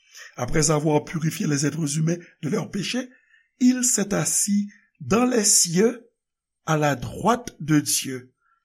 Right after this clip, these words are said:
la puissance suprême. Le Fils est devenu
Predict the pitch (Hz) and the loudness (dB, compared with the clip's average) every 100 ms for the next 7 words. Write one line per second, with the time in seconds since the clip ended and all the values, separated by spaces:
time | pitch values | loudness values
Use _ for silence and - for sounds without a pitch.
0 | _ 135 123 123 180 123 - 143 - - | _ -6 -6 -4 -4 0 0 0 0 -2
1 | - - - 160 - 107 95 - _ _ | -4 -10 -10 -12 -14 -14 -16 -20 _ _
2 | _ _ _ _ _ 127 139 - 220 233 | _ _ _ _ _ -4 -2 0 0 0
3 | - 170 139 131 131 170 220 | -2 -4 -4 -2 0 2 2